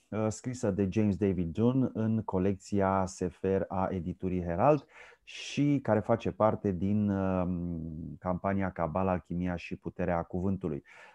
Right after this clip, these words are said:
Um, Fereastra Sufletului este rezultatul multor ani de cercetare a studiilor academice care s-au aplecat asupra învățăturilor lui Isaac Luria,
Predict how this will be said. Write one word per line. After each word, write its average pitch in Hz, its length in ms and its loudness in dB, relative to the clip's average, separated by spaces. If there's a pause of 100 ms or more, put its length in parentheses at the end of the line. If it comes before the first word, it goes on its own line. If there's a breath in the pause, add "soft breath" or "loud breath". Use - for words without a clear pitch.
Um, 98 920 4
Fereastra 127 560 6
Sufletului 147 960 4
este 123 260 4
rezultatul 117 960 4
multor 110 800 6
ani 104 280 2
de 85 120 0
cercetare 92 600 -2
a 90 60 2
studiilor 92 420 -2
academice 98 720 -2 (340 loud breath)
care 120 180 8
s-au 117 240 6
aplecat 117 480 6
asupra 123 560 2 (120)
învățăturilor 113 1080 6
lui 92 260 0
Isaac 92 360 0
Luria, 110 440 2